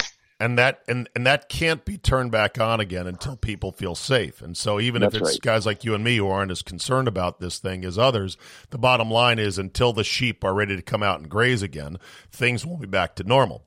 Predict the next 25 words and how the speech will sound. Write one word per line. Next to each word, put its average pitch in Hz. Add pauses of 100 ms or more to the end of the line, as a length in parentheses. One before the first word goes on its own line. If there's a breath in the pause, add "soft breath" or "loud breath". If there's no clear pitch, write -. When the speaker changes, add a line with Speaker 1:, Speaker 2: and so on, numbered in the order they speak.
Speaker 1:
But 151 (140)
if 113
I'm 120
Speaker 2:
Yeah. 90
Speaker 1:
gonna 135
be 123
optimistic 120
about 80
this, 80 (120)
I 107
believe 107
in 101
what 95
I 92
call 107
the 90
kinked - (200)
garden 117
hose 120 (340)
theory 123 (100)
of 104
Speaker 2:
Yeah, 143
Speaker 1:
economics. 123
Speaker 2:
okay. 139 (520 soft breath)
Mm-hmm. 120